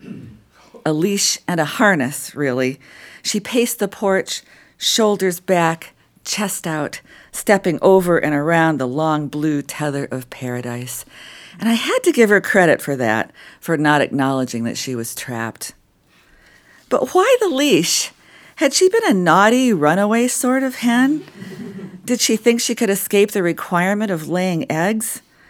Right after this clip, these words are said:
Were they saving her for the state fair or for supper? I could believe she had a past with that fine white chest of hers.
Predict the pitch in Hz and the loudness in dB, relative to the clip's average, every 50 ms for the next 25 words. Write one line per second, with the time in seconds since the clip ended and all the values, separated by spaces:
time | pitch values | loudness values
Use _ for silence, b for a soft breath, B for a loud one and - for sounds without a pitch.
0 | b b b b b b b b - 196 - 196 185 185 - - 185 196 202 214 | b b b b b b b b -2 2 4 4 2 2 4 4 4 4 4 4
1 | 208 214 220 214 214 - 175 156 175 - - - 180 185 - - - - 185 165 | 2 2 2 0 0 -2 -2 -4 -4 -2 -2 0 0 0 0 -2 -4 -2 0 0
2 | 165 185 208 233 254 269 269 - _ - 147 147 - - 147 143 - - - 151 | 2 2 2 0 -2 -4 -6 -10 _ -10 -10 -8 -8 -8 -8 -8 -6 -4 -2 -2
3 | 151 151 185 208 247 285 294 294 - b b b b b b b b b b b | -2 0 0 0 0 0 -2 -4 -10 b b b b b b b b b b b
4 | b b b b b b b 185 226 247 - 294 220 240 220 208 208 214 208 202 | b b b b b b b 0 2 2 2 0 2 2 4 4 4 4 4 2
5 | 190 - - 151 156 160 147 139 127 120 - - 151 147 135 123 113 120 123 - | 2 2 2 2 4 4 4 4 4 2 0 -4 -2 0 2 2 2 0 -2 -6
6 | - 123 123 - 135 113 - - - - - 147 139 131 127 123 123 - - 139 | -8 -10 -6 -4 -4 -4 -4 -6 -8 -4 -2 0 2 2 0 0 -2 -2 -2 -2
7 | 123 110 - - - - 139 117 120 123 - - 123 123 - 135 127 120 117 117 | -2 -2 -4 -6 -6 -4 -2 -2 -4 -4 -8 -10 -12 -10 -8 -6 -4 -2 -2 -2
8 | 120 - - - | -4 -6 -10 -14